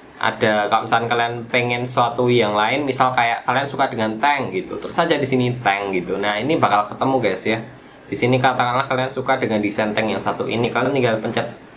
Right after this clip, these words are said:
beli saja. Aduh, mana tadi? Nah, kalian tinggal pencet beli saja nih, guys. Kalian bisa atur jumlahnya karena ini satu, terus ini satu, terus ada produk apa lagi ya? Kapal ya,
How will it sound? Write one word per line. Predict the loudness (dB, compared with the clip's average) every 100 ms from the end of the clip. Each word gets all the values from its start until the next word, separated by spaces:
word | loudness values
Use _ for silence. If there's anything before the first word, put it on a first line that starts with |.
| -20 -8
beli | 2 2
saja. | 4 2 2 2 2
Aduh, | -2
mana | -4 -2 -4
tadi? | -6 -10 -16 -20 -20 -20 -4 0
Nah, | 2
kalian | 2 2 2
tinggal | 2 2
pencet | 2 0 0
beli | 0 2
saja | 2 2 0
nih, | 2 0
guys. | 0 0 -2
Kalian | -2 0
bisa | 0 0
atur | 0 -2
jumlahnya | -2 0 0 2 0 2
karena | 0 2
ini | 0 0
satu, | 0 0 0 2 4 2
terus | 0 0 2 0 -4 -12 -10
ini | -2 -2
satu, | 2 2 2 2 4 4 2 -2 -20 -20 -20 -12 0
terus | 2 2 2
ada | 0 0 0 2 2 2 -2
produk | 0 0 0 -2 -2 0
apa | 2
lagi | 0 2 0
ya? | 0 -4
Kapal | 0 0 2 0 2 2
ya, | -2